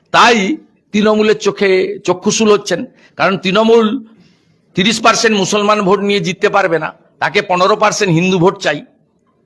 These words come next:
আর কার্তিক মহারাজরা যদি সনাতনীর ঐক্যবদ্ধতা চান, আর যদি সত্তর পার্সেন্ট হিন্দুর সত্তর পার্সেন্ট হিন্দু এক হয়ে যায়, ঊনপঞ্চাশ পার্সেন্ট হয়ে যায়, তাহলে তো সরকার বদলে যাবে। ঊনচল্লিশ পার্সেন্ট হিন্দু জনজাতি al-, already ঐক্যবদ্ধ হয়ে বিজেপিকে ভোট দিচ্ছে,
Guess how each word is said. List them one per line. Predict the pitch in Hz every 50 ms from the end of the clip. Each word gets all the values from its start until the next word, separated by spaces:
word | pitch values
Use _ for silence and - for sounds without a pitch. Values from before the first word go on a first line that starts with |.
| _ _ - - - -
আর | 156 170
কার্তিক | 165 170 160 - - 220 220
মহারাজরা | 208 208 208 208 208 214 208 196 202 214 208
যদি | 202 196 202
সনাতনীর | 156 - 180 180 190 185 202 202 202 202 196 190
ঐক্যবদ্ধতা | 180 175 170 - 196 190 180 190 190 156 190 190 185 175
চান, | 180 - 170 160 151 135 - _ _ _ _ _ _ -
আর | - 135 156
যদি | 151 180 175 180 180 170 170 - _
সত্তর | - - 165 170 165 - 214 214
পার্সেন্ট | 214 214 196 - 214 214 190 175
হিন্দুর | 185 196 196 208 170
সত্তর | - 190 185 190 - 214 208
পার্সেন্ট | 214 214 190 160 196 190 185
হিন্দু | 185 185 180 185 185
এক | 185 175 165 160 -
হয়ে | 180 190 170
যায়, | 135 127 120 117 - - _ _ _ _ _ _ _ _ _ _ _ -
ঊনপঞ্চাশ | 165 190 220 208 214 214 208 - 220 196 -
পার্সেন্ট | - 208 196 185 202 202 185
হয়ে | 175 175 165
যায়, | 156 151 151
তাহলে | 160 175 190 185
তো | 180
সরকার | 175 - 175 - - 240 240
বদলে | 214 214 214 220 226 214
যাবে। | 202 196 190 - 226 - _ _ _ _ _ _ _ _ _ _ _ _ _ -
ঊনচল্লিশ | 165 202 214 208 214 220 220 214 220
পার্সেন্ট | 220 220 - - 214 202 180
হিন্দু | 170 196 208 208 220 214 202 180
জনজাতি | 175 180 196 208 185 208 202 202 - 202
al-, | 196 190 - - 143
already | 165 165 196 208 214 202
ঐক্যবদ্ধ | 208 202 208 - 208 175 202 202 175
হয়ে | 208 180 190 190
বিজেপিকে | 185 175 175 175 185 170 180 175 185
ভোট | 170 147 160 156
দিচ্ছে, | 139 135 117 - - -